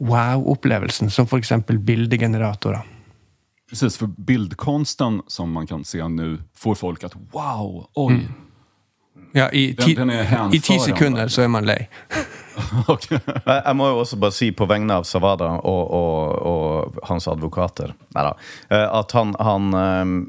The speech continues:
Speaker 3: han, eh, selv om han driver på med digital kunst, så driver han jo også, eh, han er jo en artisan, så han, han maler jo også, eh, tradisjonelt, eh,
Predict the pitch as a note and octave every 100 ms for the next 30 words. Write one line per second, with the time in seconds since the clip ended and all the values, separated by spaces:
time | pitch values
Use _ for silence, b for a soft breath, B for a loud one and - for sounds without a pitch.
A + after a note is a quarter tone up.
0 | - _ _ - A#2+ A#2 A2 G2+ F#2+ F2+
1 | F2+ - - - - - - A#2+ G#2+ F#2
2 | F2 E2+ E2+ E2 F#2+ F2+ F2 F#2+ F#2 F2+
3 | F#2+ A#2 F#2 - F#2+ - - F2+ G2 F#2+
4 | F#2+ F#2 G2+ G#2 - E2 D#2 - _ -
5 | E2 E2 D#2+ F#2 F#2 F2+ E2 E2+ - F2+
6 | F#2+ F#2 G2+ F2 G2 F2+ - B B B
7 | - G#2+ G2+ G#2 A2 A#2 D#2+ E2+ - E2
8 | D2+ - E2+ E2 D#2 - - G2+ E2+ -
9 | F#2 F#2 D#2+ - - - _ b b b
10 | - D#2+ D2+ D2